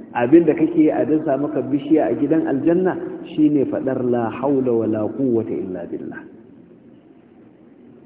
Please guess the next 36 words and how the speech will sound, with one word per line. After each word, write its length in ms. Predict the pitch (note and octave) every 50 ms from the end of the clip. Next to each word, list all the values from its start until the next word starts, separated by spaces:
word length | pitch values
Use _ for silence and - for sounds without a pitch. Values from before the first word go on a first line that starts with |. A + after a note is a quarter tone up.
| - - - - - - - - - - - -
To, 60 | -
da 100 | - A#2
haka, 160 | C3 C3 C3
yan 160 | A#2+ B2 B2 A#2
uwa 160 | C3+ C#3 C#3
masu 240 | C3 A#2 - - G#2+
albarka, 500 | G2 G#2+ F#2+ A2 A#2 C3 B2+ - A#2 E2+ - - - - - - - - - - - - A2
wannan 480 | A2+ C#3+ F3 G3 G3+ G3+ G3 F3+ D#3+ D#3+
koyarwa 320 | D#3+ D#3 D3+ D3 D3 B2+ -
ta 100 | C#3+ D3+
manzon 320 | C#3+ C#3 C3 A#2+ C3 B2+ A2+
Allah 220 | B2 - B2 A#2+ A#2+ A#2+
sallallahu 280 | A#2 G#2+ G#2 G2 G2+ G#2+
alaihi 120 | G#2 -
wasallam, 260 | B2 A#2+ B2 A#2 G2+ F#2 G2+
mutane 420 | B2+ B2 - A#2+ A#2 A#2+ B2 A#2+ B2
su 60 | -
yi 60 | A2 G#2
kokari 440 | - G#2+ - - A2+ B2+ B2+ C3 A#2+ -
su 80 | G#2
rike 300 | G2+ G#2 - D#2 D2 - -
ta. 100 | - - - - - - - - - - - - - - - - - -
In 180 | - C3+ D3 C#3
ka 120 | C#3 D3 D#3
yadda 220 | C#3+ C3 A#2 C3 -
ba 200 | - D3 - -
abin 300 | - - - - D#3 D#3
da 80 | D3 C#3
zai 180 | B2+ C#3 C3+ -
same 280 | - B2+ A#2 A#2+ B2+ B2+
ka 80 | A#2+ A#2 -
sai 80 | B2 A2
abin 200 | A2+ A2+ A#2+ A2+
da 80 | G#2+ G2
Allah 180 | A#2 A#2 A2+ A2
ya 60 | G2+